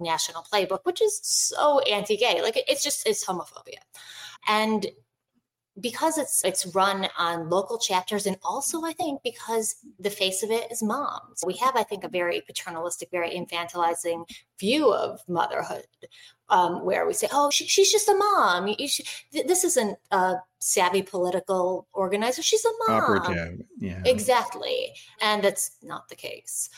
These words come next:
Speaker 1: These are people who have political training. These are people who are very organized, who are very networked, who are well-funded. And so I, I,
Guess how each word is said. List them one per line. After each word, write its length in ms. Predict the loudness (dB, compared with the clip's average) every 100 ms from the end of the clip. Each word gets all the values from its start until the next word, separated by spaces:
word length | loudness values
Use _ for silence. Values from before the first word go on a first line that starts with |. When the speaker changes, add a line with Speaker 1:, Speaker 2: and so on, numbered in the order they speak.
| -8
Speaker 1:
These 540 | -4 -2 -2 -4 -6 -6 0
are 420 | 2 2 0 -4
people 300 | -6 -4 -2
who 280 | 0 2 2
have 200 | 0 -4 -4
political 420 | -2 0 2 0
training. 460 | -2 -2 -2 -2 -2
These 220 | -2 0
are 120 | -2 -2
people 240 | -4 -4
who 80 | -4
are 160 | -4 -2
very 340 | 0 2 2
organized, 800 | 2 -2 0 -2 0 0 -2 -6
who 120 | -4
are 100 | -4
very 280 | 0 -2 -2
networked, 600 | -4 -6 -4 -4 -4 -6 -2
who 100 | 2
are 120 | 4
well-funded. 640 | 4 0 -2 -2 -2 -6 -12 -18 -18 -8 0
And 280 | 0 0 -2
so 560 | 0 4 6 6 2 -2
I, 340 | -6 -4 0
I, 60 | 0